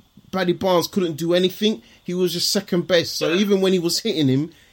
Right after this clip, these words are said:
Speaker 1: his power didn't seem as, as deadly as Rosales, you know? He was,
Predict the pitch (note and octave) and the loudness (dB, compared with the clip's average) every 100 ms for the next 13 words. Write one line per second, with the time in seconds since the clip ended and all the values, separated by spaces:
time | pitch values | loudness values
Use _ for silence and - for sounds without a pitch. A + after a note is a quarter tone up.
0 | _ - F3+ F3 - G#3 G3+ F3+ E3 F#3 | _ -4 -2 -2 -4 2 4 4 2 2
1 | F3 F3 F#3 D#3+ D#3 D3 - D#3+ B2+ F3+ | 2 0 -2 0 -2 -4 -4 -6 -2 -2
2 | D#3+ D#3 D3 C#3 C3 E3 E3 C3 A2+ A2 | 0 -2 -4 -4 -4 -2 0 0 -4 -4
3 | B2 C#3 D3 D3 C3 | -4 -2 -2 -4 -6